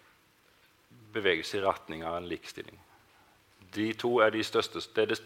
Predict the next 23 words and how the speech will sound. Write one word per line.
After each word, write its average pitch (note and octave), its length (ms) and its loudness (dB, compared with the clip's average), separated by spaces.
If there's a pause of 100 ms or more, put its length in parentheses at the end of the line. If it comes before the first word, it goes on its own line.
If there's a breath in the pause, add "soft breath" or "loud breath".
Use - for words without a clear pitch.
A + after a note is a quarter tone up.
det A#2+ 100 -8
er A#2+ 80 -8
de B2 100 -2
viktigste - 400 -8
tingene F2 360 -6
som F#2 160 -8
har E2+ 120 -4
skjedd D#2+ 280 -4 (360)
politisk - 480 -8
i G2 80 -8
Norge E2 240 -6
etter E2+ 200 -10
andre D#2+ 200 -8
verdenskrig, - 320 -12
etter F#2+ 160 -14
min F2 120 -12
mening. G2+ 220 -6 (1120 loud breath)
Dette A#2 240 6
her G2+ 200 6
er G2 80 6
det G2+ 120 2
tredje G2+ 360 6
nå. A#2 160 4